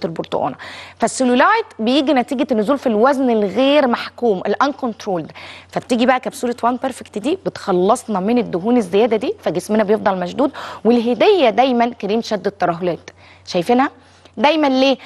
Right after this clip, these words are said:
عشان ما يبقاش عندنا سيلولايت واحنا بننزل في الوزن، وما يبقاش عندنا مشاكل في ترهل الجلد، واقراص فيتامين د بتزود سرعه الحرق، عشان يبقى عندنا نضاره في البشره، ما يقولش: "ايه ده؟ انت خاسه خسسان مرض، انت كنت عيانه ولا ايه؟" لا، ده احنا ننزل في الوزن. وشوفوا فقره امبارح،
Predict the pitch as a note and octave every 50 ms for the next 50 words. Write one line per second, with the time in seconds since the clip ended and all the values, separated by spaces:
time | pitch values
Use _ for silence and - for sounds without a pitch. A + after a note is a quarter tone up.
0 | - - - G3+ A#3 - C4 C4 B3+ A#3+ - - D#4 - C#4+ C4 B3+ B3 C#4+ C#4+
1 | C4+ - A#3 A3 A3+ B3+ B3+ B3 A#3+ - G#3 G3 G#3 A#3+ A#3+ G#3 G#3+ - - F3+
2 | F#3 B3+ E4 D4+ D4 C4+ A3+ G3 D#3 - B3 - A#3 - G3+ G3 F#3 B3 B3 A#3+
3 | G#3 G3 - B3+ B3 - A3 - G3+ - G#3 G#3+ A3 G#3+ G3 F#3 E3 F3 G3+ -
4 | - - - - - - - - F3 G#3+ B3+ C4+ A3+ A#3+ B3+ C4 B3+ A3+ G3+ F#3+
5 | F#3 F3+ F#3 E3+ D#3 F3 - G3 F#3+ G3 G3 - D#4 D#4 D#4+ D#4 - C4 B3+ -
6 | C#4+ E4+ - - - - - - - - G3 F3+ F3 D3 - D#3+ F3 F#3 F#3 A3+
7 | A#3+ G#3 G3+ F3+ G#3 G3+ G3 - F3+ E3 - - - - D4+ B3 G#3+ - A3+ C4+
8 | - - - B3 F3+ G#3 - - - - - - F#3+ G3+ - A#3 - C4+ B3+ -
9 | - - A3+ F#3+ G3 - B3+ B3 A3+ A#3 A#3 G3 G#3 G3+ - - - - C4 A3
10 | A3+ B3 C4+ C4+ C4+ A#3+ A3+ G#3+ G3+ G#3 G#3+ - G3 G3 G#3+ - - - E3 -
11 | - - - - - - F#3 - G3 F#3 G#3 A3+ A3 A3 - - G3 G3+ A#3 B3+
12 | G#3+ G3+ G3+ G3 - - C#4+ E4 E4 D4 A3 - G3+ - - C4+ - - A#3+ G3+
13 | - - F3+ E3+ F3 F#3 A#3+ D4+ D#4 C4 G#3+ A3 -